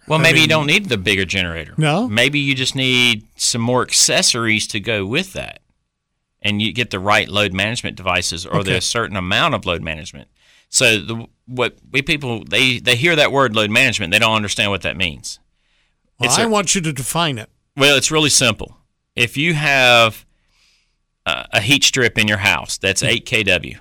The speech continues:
Speaker 2: Okay.
Speaker 1: okay, that means you got eight kilowatts of heat strip.
Speaker 2: Okay.
Speaker 1: Load management, the, the way we can do it is
Speaker 2: Yeah.
Speaker 1: we'll share that.
Speaker 2: Hmm.
Speaker 1: So you take that eight K Ws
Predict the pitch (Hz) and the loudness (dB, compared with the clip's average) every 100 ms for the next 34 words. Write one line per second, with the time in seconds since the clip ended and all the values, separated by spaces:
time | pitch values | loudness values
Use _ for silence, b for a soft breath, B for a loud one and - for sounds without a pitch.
0 | _ - 151 113 - _ _ _ 98 104 | _ -6 -6 -6 -12 _ _ _ -2 0
1 | 107 120 107 120 110 92 123 - 135 120 | 2 0 0 0 2 2 0 -2 -2 2
2 | 117 107 - 92 92 82 - 123 - - | 2 2 0 -2 -2 -6 -4 -2 -2 -2
3 | 73 - _ _ - 139 135 147 _ _ | -6 -10 _ _ -8 -6 -6 -8 _ _
4 | _ _ 101 117 147 147 135 117 113 - | _ _ 0 2 2 2 0 0 -4 -6
5 | 90 - - 101 87 - 92 90 90 104 | -16 -20 -18 -16 -16 -10 -4 0 0 0
6 | 127 90 80 76 120 - _ _ 104 110 | -2 -2 -2 -2 -4 -6 _ _ -4 -2
7 | 117 120 - 156 127 - - - _ _ | -2 0 0 0 -4 -6 -14 -20 _ _
8 | _ _ _ _ _ 147 127 98 95 113 | _ _ _ _ _ 0 2 2 2 -4
9 | - 113 120 131 127 123 113 123 - 123 | -6 -4 -2 -2 2 2 2 0 -2 -2
10 | 101 82 87 131 160 | -2 -4 -4 -6 -8